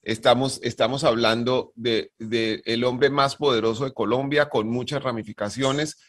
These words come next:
con contralor gener-, eh, con contralor, eh, procurador, eh, eh, fiscal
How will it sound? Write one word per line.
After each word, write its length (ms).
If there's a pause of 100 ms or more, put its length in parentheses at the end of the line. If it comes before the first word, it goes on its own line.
(240)
con 220
contralor 580
gener-, 440
eh, 240
con 180
contralor, 760 (300)
eh, 220 (100)
procurador, 920 (360)
eh, 440
eh, 380
fiscal 680